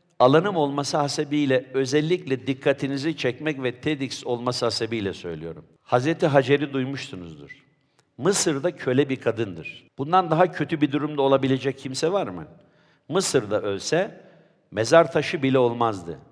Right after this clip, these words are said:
Safa Merve arasında çocuğuna su aradı. Çabaladı, gayret etti. Ama aradığı şeyi bulamadı.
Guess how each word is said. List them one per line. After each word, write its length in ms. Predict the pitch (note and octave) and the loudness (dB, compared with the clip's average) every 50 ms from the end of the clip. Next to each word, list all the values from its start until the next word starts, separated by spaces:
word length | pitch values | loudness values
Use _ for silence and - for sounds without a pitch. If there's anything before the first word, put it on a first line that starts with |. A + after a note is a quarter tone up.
| _ _ _ _ _ | _ _ _ _ _
Safa 460 | - - - A2 G#2 - D#3+ E3 E3 | -6 -2 0 0 4 6 6 6 6
Merve 360 | D#3+ C#3 A#2+ A2 G#2+ A#2+ C#3+ | 6 4 0 0 2 4 4
arasında 760 | D#3 C#3 G#2+ G#2 G2 - - - F#2 G2 A2+ C3+ D#3+ G3+ G#3 - - - - _ _ _ | 4 4 4 2 0 -2 -6 -10 -8 -4 -2 -2 -2 -4 -8 -14 -20 -20 -20 _ _ _
çocuğuna 540 | - - - A2+ A2+ G#2+ A#2+ C3 C3 B2+ B2+ | -12 -8 -6 -6 -4 -4 -4 -4 -2 -2 -4
su 240 | B2 - - B2 A2 | -4 -4 -4 -2 0
aradı. 360 | G2+ F#2 F2 E2+ D2 - D2+ - - _ | 0 0 -2 -4 -8 -10 -16 -16 -18 _
Çabaladı, 800 | - - - B2+ A#2+ B2+ C3+ C3+ C#3 C#3 C3+ C#3+ B2+ F#2+ - - | -8 -2 2 4 8 8 10 10 10 8 6 4 2 2 0 0
gayret 400 | F2 A2 A2 A#2 B2 C#3 C3+ C3+ | 2 4 4 6 6 4 2 0
etti. 360 | D#3 - - - - - - - _ _ _ _ _ _ _ _ - | -2 -6 -6 -8 -20 -20 -20 -20 _ _ _ _ _ _ _ _ -12
Ama 160 | - G#2 A2+ - | -8 -4 0 4
aradığı 400 | C3+ C3+ D3 D3+ D3 F#3+ G3+ F3 | 6 6 6 4 2 0 -2 -2
şeyi 260 | - - E3 D#3+ E3 | 0 0 2 2 2
bulamadı. 520 | C#3+ C#3 C#3 C#3 C3 A2 G2 F2+ E2+ E2 | 4 4 6 6 4 4 -2 -6 -8 -14